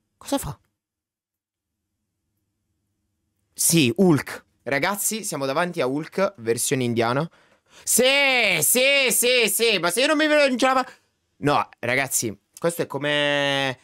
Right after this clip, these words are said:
Tipo, entrano i ladri in casa, no clickbait. È impossibile. Cioè, io non riesco ad alzare un altro po' che il mouse e me vien-, me vengono diecimila ernie a disco. Com'è possibile una cosa del genere? Esiste secondo voi? È vero o falso?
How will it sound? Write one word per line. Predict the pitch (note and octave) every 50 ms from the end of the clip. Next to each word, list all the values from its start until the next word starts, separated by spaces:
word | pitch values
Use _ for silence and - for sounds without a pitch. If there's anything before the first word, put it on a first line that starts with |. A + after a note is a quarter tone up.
| _ _
Tipo, | _ C3+ C3 A#2+ C3+ C3 C3
entrano | C3+ C#3+ D3 D3+ D3+ D3+ D3
i | C#3
ladri | C3+ C#3 C3+ B2+ B2 C3
in | B2+ B2
casa, | C3+ C3 C3+ - C#3 B2
no | A#2 B2 A2+
clickbait. | - A#2+ A2+ - - A2+ G2+ G#2+ G#2 G2+ - - - - _ _ _ _
È | _ -
impossibile. | C#3+ D3 C#3+ D3 C#3+ - - C3 G2+ G2+ G2+ F#2+ G2 - _ _ _
Cioè, | _ - D3 C3
io | C3 B2+ C3 E3 G3
non | F#3+ F3
riesco | E3 D#3+ D#3 D3+ - E3+
ad | D3+
alzare | D#3+ D#3+ D3+ D3+ E3+ D#3+
un | E3 E3
altro | D#3+ D#3 F#3 F3
po' | F#3 E3+
che | E3+ D#3
il | C#3
mouse | D3 D3 C#3+ B2 A2 A2 - - A2 - _ _ _
e | - A#2 A#2+
me | A#2+ B2 B2
vien-, | B2 B2+ B2+ B2+ B2+ C3 - _ _ _ _ _
me | _ A#2+ B2
vengono | C3 C3+ C3+ C3+ C#3 C#3 C#3
diecimila | C3 B2 C#3 C3+ - D3 D#3 E3 E3
ernie | D3+ D3 D3 D3 C#3+ C#3 C3+
a |
disco. | B2 A#2+ C3+ B2 - - - G2+ - _ _ _ _ _ _ _ _ _ _ _ _ _ _ _ _ _ _ _ _ _ _ _ _ _ _ _ _ _
Com'è | - - F#4+ A4 A#4 -
possibile | - - B4+ A#4+ - - - E4 G3+ A2+ B2+ B2 A#2
una | A#2 A2+ A2+
cosa | A2 B2 A#2 B2 B2
del | A#2 A2+ A2
genere? | G#2 A#2 A2 G2+ G#2+ A#2+ D#3
Esiste | F3 E3 - C#3+ D#3+ - - - C3+
secondo | A2 - G#2+ F#2+ G#2+ G#2+ G#2 G#2+
voi? | G#2 G#2+ A2+ A2+ G#2 G2+
È | G#2
vero | G2+ A2+ D3+ F#3+ G#3
o | F#3+
falso? | - A2+ G2 F#2+ F2+ - - - F#2+ -